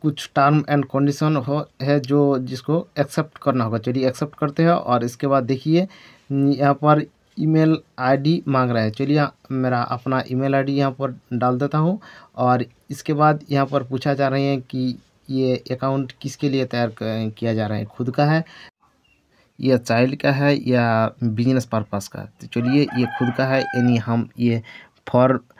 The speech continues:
my personal use इस पर टिक करते हैं और इसके बाद इसको नेक्स्ट पर क्लिक कर देते हैं। तो देखिए नेक्स्ट पर क्लिक करते ही, हम्म, चलिए थोड़ा टाइम ले रहे हैं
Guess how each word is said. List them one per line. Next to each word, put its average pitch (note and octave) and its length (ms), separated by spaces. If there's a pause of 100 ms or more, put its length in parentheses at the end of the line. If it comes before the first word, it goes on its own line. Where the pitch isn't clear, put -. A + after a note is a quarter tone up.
(200)
my A#2+ 160
personal B2 500 (120)
use B2+ 400
इस B2 100
पर A#2 200 (140)
टिक B2 160
करते B2 280
हैं D3 220 (460)
और A2+ 420 (340)
इसके - 340
बाद A2+ 340
इसको B2+ 280
नेक्स्ट A#2 520
पर A2+ 140 (200)
क्लिक B2+ 160
कर G#2+ 120
देते F#2+ 260
हैं। G2 180 (460)
तो G#2+ 240 (120)
देखिए B2+ 340
नेक्स्ट A#2+ 320 (140)
पर A#2+ 140 (200)
क्लिक B2+ 200
करते B2 320
ही, D3+ 160 (480)
हम्म, A2+ 640 (340)
चलिए A#2 320
थोड़ा A2 280
टाइम A2+ 320
ले A2+ 160
रहे A2 160
हैं C3+ 200